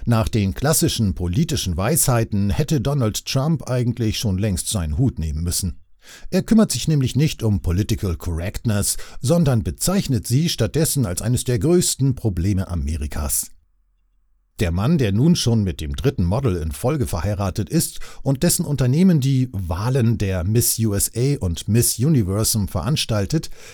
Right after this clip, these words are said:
ist ein bekennender Chauvi. Als die Fox-Journalistin Megyn Kelly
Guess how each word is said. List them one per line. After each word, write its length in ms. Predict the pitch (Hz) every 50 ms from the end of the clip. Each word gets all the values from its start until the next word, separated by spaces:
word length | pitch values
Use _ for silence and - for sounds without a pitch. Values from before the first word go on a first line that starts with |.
| - - -
ist 320 | 202 - - - - -
ein 140 | 131 143 127
bekennender 500 | 139 127 - - 143 120 117 117 131 131
Chauvi. 600 | - - - - 117 95 80 71 76 76 - - - - _ _ _ _ _ - - - - -
Als 260 | - 120 131 127 -
die 320 | - - - 127 123 107 95
Fox-Journalistin 1120 | 82 - 151 - - - - 110 131 123 123 117 113 113 - - - - 123 110 104 98
Megyn 400 | 95 104 123 127 139 120 110 104
Kelly 480 | - - 151 170 196 190 175 143 107